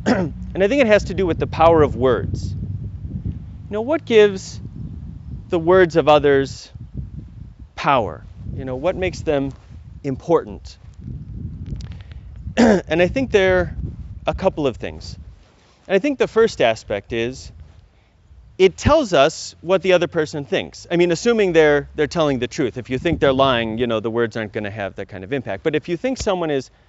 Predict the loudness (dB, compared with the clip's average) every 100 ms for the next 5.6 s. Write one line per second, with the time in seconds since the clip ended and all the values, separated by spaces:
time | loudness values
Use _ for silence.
0 | _ _ _ _ 0 2 4 4 4 4
1 | 4 2 0 -4 -2 -2 -2 -6 -14 -20
2 | -20 -16 -16 -16 -20 -20 -20 -20 _ -14
3 | -12 2 4 4 2 2 2 4 4 2
4 | -2 -4 0 0 0 0 0 0 2 2
5 | 4 4 4 0 -4 -18